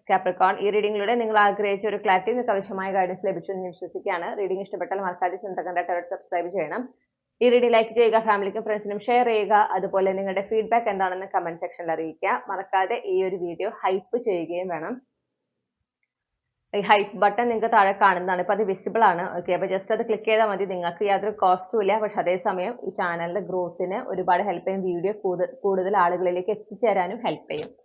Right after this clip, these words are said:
പേഴ്സണൽ റീഡിംഗ് വേണമെങ്കിൽ എനിക്ക് ഇമെയിൽ അയക്കാം, അല്ലെങ്കിൽ WhatsApp-ൽ മെസ്സേജ് ചെയ്യാം. ഇതുപോലെ നിങ്ങളുടെ സോഡിയാക് സൈൻ പറഞ്ഞുകൊണ്ട് തന്നെ നിങ്ങൾക്ക് ഈ ഒരു വിഷയത്തിൽ റീഡിംഗ് എടുക്കാവുന്നതാണ്.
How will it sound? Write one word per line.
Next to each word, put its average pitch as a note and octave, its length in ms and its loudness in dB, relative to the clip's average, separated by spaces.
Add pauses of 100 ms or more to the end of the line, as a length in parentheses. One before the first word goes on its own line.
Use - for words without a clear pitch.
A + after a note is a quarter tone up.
(1400)
പേഴ്സണൽ C4 380 6
റീഡിംഗ് C4 300 4
വേണമെങ്കിൽ G#3+ 460 2
എനിക്ക് A3 320 -4
ഇമെയിൽ G#3 340 2
അയക്കാം, G3+ 360 2
അല്ലെങ്കിൽ F#3+ 260 0
WhatsApp-ൽ F#3 480 0
മെസ്സേജ് F3+ 320 -2
ചെയ്യാം. F3+ 220 0
ഇതുപോലെ G#3 420 4
നിങ്ങളുടെ G#3+ 320 0
സോഡിയാക് G3+ 360 2
സൈൻ G#3 240 0
പറഞ്ഞുകൊണ്ട് G3 400 0
തന്നെ G3+ 220 -2
നിങ്ങൾക്ക് G#3 420 0 (220)
ഈ A3 160 -2
ഒരു G#3 200 -2
വിഷയത്തിൽ G#3 440 0 (140)
റീഡിംഗ് G3 320 -2
എടുക്കാവുന്നതാണ്. F#3 760 0